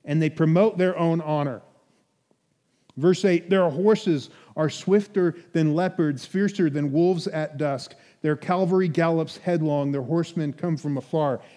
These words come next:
They fly like an eagle, swooping to devour. They're fast, they're lethal."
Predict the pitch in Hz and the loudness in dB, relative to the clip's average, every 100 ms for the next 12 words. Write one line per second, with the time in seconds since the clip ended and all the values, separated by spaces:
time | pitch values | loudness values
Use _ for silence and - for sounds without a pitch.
0 | _ 151 139 - 180 196 202 196 185 175 | _ -4 -4 -4 0 4 4 4 4 2
1 | 170 160 - 196 196 156 139 110 - _ | 0 -2 -4 2 2 2 0 -2 -8 _
2 | _ _ _ - - - 214 202 175 123 | _ _ _ -18 -10 2 4 4 2 0
3 | 101 - _ _ _ _ _ 156 139 131 | -4 -16 _ _ _ _ _ -2 -2 -2
4 | 160 156 127 - - _ - 165 139 - | 0 0 -2 -6 -20 _ -2 -2 -2 -8
5 | - 214 214 208 - - - _ - 120 | -2 2 4 2 0 -8 -20 _ -6 0
6 | 147 135 135 147 170 254 269 - 247 233 | 0 0 0 2 6 8 8 6 8 10
7 | 233 226 | 10 8